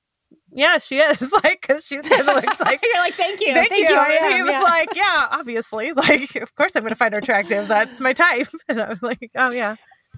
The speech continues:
Speaker 2: Okay, so should this change in the future where you do have, like, a crush on a non-celebrity person or this does come up, do, would you feel comfortable bringing that to Matt?
Speaker 1: I think I would.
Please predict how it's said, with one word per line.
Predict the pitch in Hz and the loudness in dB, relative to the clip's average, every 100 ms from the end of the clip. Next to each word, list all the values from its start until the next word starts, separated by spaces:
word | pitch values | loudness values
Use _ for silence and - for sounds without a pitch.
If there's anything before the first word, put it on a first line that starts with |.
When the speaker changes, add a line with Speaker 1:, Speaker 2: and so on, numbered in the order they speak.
| _ _ _ - | _ _ _ 2
Speaker 2:
Okay, | 294 311 | 2 2
so | 294 277 | 0 -2
should | - - 311 294 | -2 0 0 0
this | 294 339 - | 0 -2 -4
change | - 247 240 226 202 | -2 0 2 2 0
in | 202 | 0
the | 202 | -2
future | 196 226 208 160 147 175 | 0 -2 0 0 0 0
where | 175 202 | 2 0
you | 185 220 | 2 0
do | 208 165 185 214 | 0 0 2 2
have, | 277 208 165 - | 4 2 0 -2
like, | 180 - - | -4 -4 -6
a | 202 | -4
crush | - 190 | -2 -2
on | 190 185 | -2 -2
a | |
non-celebrity | 170 170 185 175 180 165 165 170 | -2 -2 -2 -2 -2 -2 0 -2
person | 170 196 180 175 160 170 | 0 0 2 0 0 0
or | 190 180 | 0 2
this | 185 175 | 0 -2
does | 151 180 196 | 0 0 0
come | - 185 175 | -2 -6 0
up, | 196 180 - - 240 165 | 0 -2 -6 -20 -14 -8
do, | - 262 | -4 -2
would | 220 196 180 | 0 0 2
you | 220 240 | 2 2
feel | 277 - 214 196 190 185 | 0 -6 0 2 2 0
comfortable | - - 175 - 180 185 | -6 -8 -6 -4 -2 -2
bringing | 165 165 156 175 | -2 -6 -4 -2
that | 175 175 | -2 -4
to | - | -4
Matt? | 196 202 226 _ _ _ _ - - - _ _ _ _ | 0 0 -2 _ _ _ _ -20 -20 -20 _ _ _ _
Speaker 1:
I | 381 | -2
think | 403 508 554 403 | 2 2 2 2
I | |
would. | 190 196 220 | 2 2 2